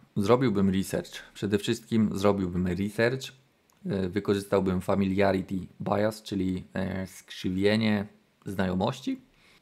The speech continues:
Mirek Burnejko na przykład mówił o czymś takim, że dostał kiedyś maila o treści, e, w nagłówku:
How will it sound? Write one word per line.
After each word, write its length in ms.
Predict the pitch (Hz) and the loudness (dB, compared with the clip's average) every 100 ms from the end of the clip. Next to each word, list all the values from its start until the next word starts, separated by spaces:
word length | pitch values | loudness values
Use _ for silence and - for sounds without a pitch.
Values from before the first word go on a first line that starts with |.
| _ _ - | _ _ 0
Mirek 300 | 98 101 90 | 6 6 6
Burnejko 420 | 90 92 90 90 | 0 2 0 0
na 120 | 90 | -2
przykład 360 | - 98 95 - | -4 -4 -4 -2
mówił 300 | 92 95 90 | -4 -2 -4
o 60 | |
czymś 200 | - 92 | -4 -4
takim, 300 | - 110 110 | 0 0 0
że 100 | 95 | 0
dostał 300 | 92 98 98 | 0 0 -2
kiedyś 280 | - 92 - | -4 -8 -4
maila 480 | 98 101 104 110 - | 0 2 4 2 0
o 60 | |
treści, 560 | 101 - 95 - 104 101 _ _ - | -6 -2 -2 -2 -6 -8 _ _ -4
e, 240 | 92 90 | 0 0
w 40 | |
nagłówku: 600 | 90 92 104 101 - 101 | 0 0 -2 -2 -2 -4